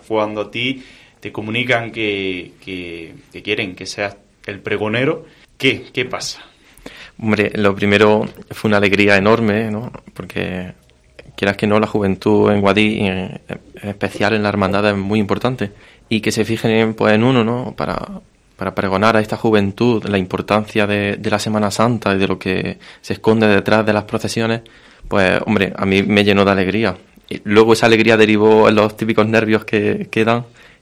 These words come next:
Speaker 2: y de esos nervios llegó la templanza de saber que, mm, que la mejor forma de expresarte es siempre desde lo que tú sientes. Y qué mejor forma de expresar lo que sientes en, en tema de Semana Santa que encomendándote a Dios, ¿no?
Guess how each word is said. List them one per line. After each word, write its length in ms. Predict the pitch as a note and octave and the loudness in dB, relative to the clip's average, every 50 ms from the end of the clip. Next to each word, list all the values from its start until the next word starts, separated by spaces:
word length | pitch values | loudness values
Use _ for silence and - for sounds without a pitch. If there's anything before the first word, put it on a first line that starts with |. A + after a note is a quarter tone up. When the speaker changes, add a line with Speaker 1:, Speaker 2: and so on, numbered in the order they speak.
| _ _ | _ _
Speaker 2:
y 120 | A2+ G#2 G2 | -4 -2 0
de 80 | - | 0
esos 180 | G#2+ - A#2+ G#2+ | 0 0 0 2
nervios 320 | G#2+ G#2+ - A2+ G#2+ G#2+ | 2 2 2 4 2 4
llegó 160 | G#2 G2+ G2+ | 4 2 2
la 100 | G2+ G2+ | 2 2
templanza 600 | G2+ G#2+ G2+ G2 G2+ A2 G#2 G#2+ G#2 - A2 G#2+ G#2 | 2 0 -2 -2 0 0 0 0 0 0 -2 -2 0
de 140 | G2+ G2 - | 0 -4 -2
saber 320 | - F#2+ F#2+ G2 G2 - | 0 0 0 0 0 -2
que, 260 | - G2+ G2 G2+ G2+ | -4 -2 -2 0 0
mm, 540 | F#2+ F#2+ F#2 F#2 F2+ - _ _ _ - - | -2 -4 -6 -8 -10 -12 _ _ _ -18 -16
que 160 | - - G2+ | -10 -6 -4
la 80 | F#2+ F#2+ | -2 -2
mejor 440 | G2 F#2+ - - G#2+ G#2 G#2 G#2 G#2 | -2 -4 -2 0 2 2 2 2 0
forma 420 | - - - A2+ G#2+ G#2+ G#2 G#2 | -4 -4 -2 0 2 2 2 2
de 80 | G2+ G2+ | 2 0
expresarte 640 | G2+ - - - G2+ - - G#2+ G#2+ G#2 - - G2+ | -2 -2 -4 -4 -2 0 0 -2 -2 -2 -2 -4 -4
es 80 | G2 | -4
siempre 360 | - - G2+ G2 F2+ - - G2 | -4 -4 -4 -4 -6 -6 -6 -6
desde 220 | G2+ G2+ F#2+ G2 | -6 -4 -4 -6
lo 80 | F#2 F#2 | -6 -6
que 100 | - - | -6 -8
tú 120 | - G2 | -8 -4
sientes. 380 | - A2+ A2+ A2 G#2+ - F2+ - _ _ _ _ _ - - _ _ _ | -2 -2 -2 -2 -4 -6 -8 -8 _ _ _ _ _ -20 -20 _ _ _
Y 280 | - G#2 G2 G2 F#2+ F#2 | -4 -2 -2 -2 -2 0
qué 100 | - A2 | 0 2
mejor 240 | A2 G#2+ - A#2+ A2 | 2 2 2 0 2
forma 220 | - A#2 A2 A2 | 4 4 6 6
de 80 | A2 G#2 | 6 4
expresar 320 | - - A2 - - A2 | 2 0 0 2 2 2
lo 100 | G#2 G#2+ | 2 2
que 80 | - A2 | 0 0
sientes 500 | - - A#2 A#2 A#2 A2 - F#2+ F2+ - | 2 2 2 2 2 0 -2 -2 -2 -4
en, 360 | - F#2+ F2+ F2+ F#2+ G2+ - - - - - | -8 -8 -8 -8 -8 -8 -10 -12 -14 -14 -12
en 140 | G2 F2+ | -14 -8
tema 160 | F2 G2+ G#2 G2+ | -4 0 0 0
de 80 | G#2+ | 0
Semana 240 | G#2 A2+ G#2+ G#2 G#2+ | 0 2 2 2 2
Santa 340 | - - G#2 F#2+ G#2 A2 G#2 | 2 0 -2 -2 -2 -2 -2
que 320 | G2+ A2+ G#2+ G#2+ G2+ G2 - | 0 0 0 0 0 0 -2
encomendándote 1160 | G2+ G2 - G2 F#2+ F2+ F2+ G#2 G2 G2 G2 F#2 - G2 F#2+ F#2 F#2 F#2 - - - - - - | -4 -4 -2 -2 -4 -2 -2 -2 0 0 -2 -2 0 0 0 0 -2 -4 -6 -8 -10 -12 -12 -12
a 140 | - - | -12 -8
Dios, 240 | - - G#2+ B2 C3+ | -4 -2 -2 0 0
¿no? 300 | A#2+ A2 B2+ C3+ - - | -2 -4 -4 -6 -8 -10